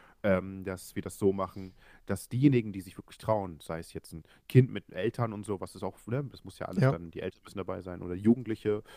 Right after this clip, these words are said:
Speaker 1: äh, junge Mädchen und Erwachsene, ähm, wenn ihr euch traut, wirklich dort dahin zu kommen, dann seht ihr Jeremy persönlich, mich persönlich und die Leute hören euch, ne? Es geht darum, dass ihr gehört werden müsst.
Speaker 2: Ja.
Speaker 1: Und das, das werden wir halt damit ermöglichen.
Speaker 2: Genau, und da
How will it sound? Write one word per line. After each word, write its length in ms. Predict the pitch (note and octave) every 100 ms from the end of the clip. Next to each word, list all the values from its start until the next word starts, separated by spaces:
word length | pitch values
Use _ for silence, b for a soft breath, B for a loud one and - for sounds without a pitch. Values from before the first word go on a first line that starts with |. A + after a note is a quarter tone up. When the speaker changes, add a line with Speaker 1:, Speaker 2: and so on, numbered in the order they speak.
| b b -
Speaker 1:
äh, 340 | G2+ F#2+ F#2+ -
junge 220 | G#2 G#2
Mädchen 400 | G2 G2+ - F#2+
und 120 | G2 F2+
Erwachsene, 520 | F2+ G#2+ - G2 G2 b b b
ähm, 400 | A#2 A2+ A2+ A2 - - - - -
wenn 200 | G#2+ A2+
ihr 140 | F#2+
euch 180 | F#2+ G2+
traut, 360 | - B2 C3+ -
wirklich 260 | G#2 F#2+
dort 200 | - F2+
dahin 160 | F2 F2+
zu 100 | -
kommen, 220 | - E2 - -
dann 180 | G2+ F#2+
seht 240 | A2 G#2+
ihr 220 | G2 F#2+ - -
Jeremy 320 | A2 A#2+ B2+
persönlich, 480 | - A#2 A#2+ A#2+ - -
mich 180 | G#2+
persönlich 380 | - G#2 G#2+ G#2+ -
und 340 | A2 B2 -
die 80 | G2
Leute 380 | F#2+ G2+ - G#2+
hören 380 | G2 A#2+ B2 F2
euch, 320 | D#2+ D2 - _ -
ne? 240 | F#2 G#2+ - b
Es 80 | -
geht 140 | F#2+
darum, 180 | F#2+ G#2+
dass 160 | G2+ -
ihr 80 |
gehört 400 | G2+ D#2+ G#2+ -
werden 240 | F2 D#2+ D#2
müsst. 260 | D2 - - - -
Speaker 2:
Ja. 140 | C3
Speaker 1:
Und 340 | - F#2 - -
das, 140 | - - -
das 220 | G#2 -
werden 180 | G2+ F#2
wir 60 |
halt 180 | F#2 -
damit 220 | F2+ F2+
ermöglichen. 460 | F2 F2 - - - - - - - -
Speaker 2:
Genau, 280 | C#3+ C3+ A#2+
und 460 | C3+ C3 - -
da 220 | C3+ C3+